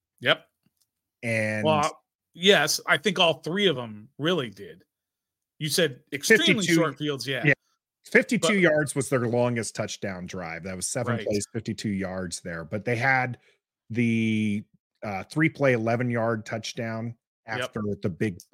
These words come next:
Speaker 2: uh, big return by Jamison Crowder. And then they had two plays, twenty-seven-yard touchdown after the third quarter interception
Speaker 1: Yeah.
Speaker 2: to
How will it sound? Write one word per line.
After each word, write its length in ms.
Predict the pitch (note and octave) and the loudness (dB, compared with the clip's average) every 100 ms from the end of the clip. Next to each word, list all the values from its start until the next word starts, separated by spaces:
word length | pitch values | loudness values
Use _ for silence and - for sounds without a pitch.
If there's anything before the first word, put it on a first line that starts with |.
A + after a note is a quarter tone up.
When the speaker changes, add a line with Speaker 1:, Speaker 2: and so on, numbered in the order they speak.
| G#2 | -8
Speaker 2:
uh, 180 | G2 F#2+ | -6 -4
big 260 | F2+ A#2 | -2 -2
return 400 | A#2 - B2 A2 | -2 -4 -4 -4
by 140 | G2+ G2 | -4 -4
Jamison 400 | A2+ G#2+ - F#2 | -6 -6 -6 -8
Crowder. 440 | - G2+ G2+ F#2 | -8 -6 -6 -8
And 180 | - G2+ | -8 -4
then 80 | G2+ | -4
they 100 | G2 | -4
had 220 | G2+ F2 | -6 -8
two 220 | - D3+ | -2 0
plays, 520 | D#3 - A2 G2 F2+ - | 0 -2 -2 -2 -4 -8
twenty-seven-yard 760 | - G#2+ - G2+ F#2+ F2+ F2 | -6 -6 -6 -6 -6 -6 -8
touchdown 640 | - F#2+ - - F#2 F2+ F2 - _ _ _ | -8 -10 -10 -12 -10 -10 -14 -18 _ _ _
after 600 | G#2 G#2 - G2+ F#2 F2 - _ | -4 -4 -4 -4 -4 -6 -12 _
the 320 | F#2 F2 E2+ - | -8 -6 -8 -4
third 240 | A#2 G2+ - | -2 -2 -2
quarter 340 | A2 F#2+ F2+ G#2 | -4 -4 -4 -8
interception 800 | F2 E2+ - G#2 - F2+ D#2 D#2 _ _ _ | -8 -6 -6 -6 -6 -8 -10 -14 _ _ _
Speaker 1:
Yeah. 140 | B2+ | -6
Speaker 2:
to 160 | A2 | -4